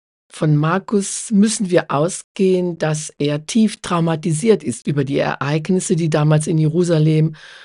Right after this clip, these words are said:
und im gesamten palästinischen Raum stattfanden, denn die Truppen des Vespasian hatten mittlerweile,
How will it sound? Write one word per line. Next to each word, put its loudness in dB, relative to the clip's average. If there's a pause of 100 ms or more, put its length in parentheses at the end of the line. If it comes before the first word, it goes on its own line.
(260)
und 4
im 0
gesamten -2
palästinischen -2
Raum -4
stattfanden, -6
denn -2 (800)
die 0
Truppen 2
des -2
Vespasian -4
hatten -4
mittlerweile, -6